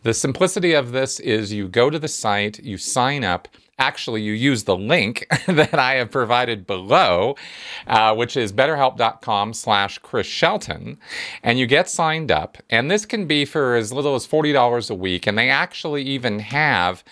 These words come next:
uh, financial aid available. You enter some information, fill out a questionnaire about yourself, and you get hooked up with a counselor that will help you out. And this can be via text, via voice, or via a video.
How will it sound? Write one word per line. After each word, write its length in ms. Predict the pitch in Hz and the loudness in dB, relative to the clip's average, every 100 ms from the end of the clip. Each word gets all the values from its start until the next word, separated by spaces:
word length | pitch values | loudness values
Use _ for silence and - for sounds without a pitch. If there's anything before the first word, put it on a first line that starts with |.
| - - - - | -20 -20 -14 2
uh, 180 | 107 107 | 2 4
financial 720 | - 123 139 147 - 113 139 | 0 -2 -2 -4 -4 2 2
aid 180 | 165 | 2
available. 800 | 127 110 147 135 87 78 80 113 _ _ - - - | 0 0 0 0 -2 -4 -8 -12 _ _ -20 -12 -2
You 320 | 123 123 143 - - | 0 0 -6 -10 0
enter 360 | 139 165 185 | 0 0 -4
some 180 | 160 165 | -4 -6
information, 720 | 151 165 135 120 120 135 120 | -4 -2 0 0 -2 -6 -6
fill 180 | 113 143 | -4 -2
out 120 | 143 | 0
a 60 | 135 | -2
questionnaire 520 | - 131 - 117 110 | -4 -6 -6 -6 -4
about 280 | 104 101 104 | 0 0 -2
yourself, 600 | 98 - 107 92 92 - - | -8 -6 -2 -2 -4 -8 -6
and 460 | 101 98 95 95 - | -2 0 0 -2 -8
you 240 | 113 107 | -8 -2
get 220 | 110 107 | 0 0
hooked 260 | 107 104 - | -2 -4 -2
up 220 | 85 - | -2 -2
with 320 | 87 85 - | -2 -2 -2
a 100 | - | -6
counselor 540 | - 98 82 - 90 87 | 0 -2 -2 -6 -6 -4
that 180 | 90 | -4
will 120 | 95 95 | -4 -2
help 300 | 95 87 104 | -2 -4 -8
you 160 | 107 | -2
out. 300 | 131 95 - - - - - | 0 0 -6 -20 -20 -14 -2
And 180 | 120 147 | 0 0
this 140 | 185 | -2
can 180 | - 170 | -4 -4
be 220 | 135 135 | -2 -2
via 320 | 117 123 98 | -2 2 2
text, 600 | - - 151 214 - - - | 0 -4 -2 -2 -4 -20 -18
via 480 | 98 110 104 95 90 | -6 0 2 2 -2
voice, 600 | 85 110 170 196 - - | -6 -2 0 -2 -8 -8
or 320 | 143 170 185 | -4 0 -2
via 480 | 139 147 151 147 - | 0 0 2 2 2
a 240 | 113 120 117 | 2 2 2
video. 640 | 117 156 131 85 - | 0 0 0 -2 -4